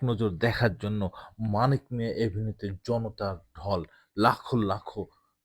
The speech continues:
জনতা এখন প্রিয় নেত্রীর জানাজায় অংশ নিতে ওখানে অবস্থান করছেন। দর্শক, আপনারা জানেন যে বিএনপির ভাইস চেয়ারম্যান জনাব তারেক রহমান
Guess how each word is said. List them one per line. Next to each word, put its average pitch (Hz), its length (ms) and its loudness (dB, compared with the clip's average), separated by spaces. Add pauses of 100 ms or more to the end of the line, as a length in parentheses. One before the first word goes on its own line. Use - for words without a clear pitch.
(180)
জনতা 107 460 2 (200)
এখন 98 340 -4 (360)
প্রিয় 135 420 2
নেত্রীর 110 520 -2
জানাজায় 101 440 0
অংশ 120 400 -2
নিতে 98 380 -4 (840)
ওখানে 95 360 0 (140)
অবস্থান 113 440 2
করছেন। 87 420 -6
দর্শক, 127 260 6
আপনারা 135 240 6
জানেন 135 300 6
যে 135 120 4
বিএনপির 120 400 0
ভাইস 104 320 -4
চেয়ারম্যান 101 400 -2 (840)
জনাব 120 200 8 (120)
তারেক 127 280 8
রহমান 120 260 2